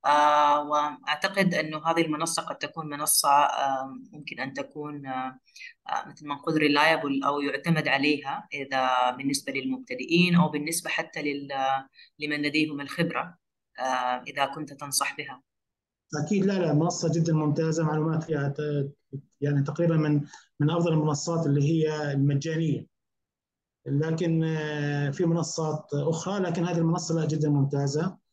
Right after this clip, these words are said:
Speaker 2: هي أو منصة، آه، ياهو Finance، هي برضه تعد جيدة، لكن هذه، آه، تعد من أفضل المنصات لل-، للمتابعة.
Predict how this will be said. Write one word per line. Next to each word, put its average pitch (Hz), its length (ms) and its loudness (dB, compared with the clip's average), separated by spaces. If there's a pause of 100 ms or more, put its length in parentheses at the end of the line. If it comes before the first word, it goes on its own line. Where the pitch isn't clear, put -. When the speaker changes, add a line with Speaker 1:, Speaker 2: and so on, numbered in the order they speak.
(240)
Speaker 2:
هي 151 220 0
أو 156 220 0
منصة، 147 480 -2
آه، 135 520 0
ياهو 139 280 0
Finance، 143 520 0
هي 139 100 -4
برضه 131 340 -6
تعد - 280 -14
جيدة، 139 280 0
لكن 170 300 0
هذه، 165 400 0 (400)
آه، 139 800 0
تعد 143 340 -4
من 143 260 2
أفضل 147 200 0
المنصات 123 500 -4
لل-، 120 460 -6 (500)
للمتابعة. 135 680 0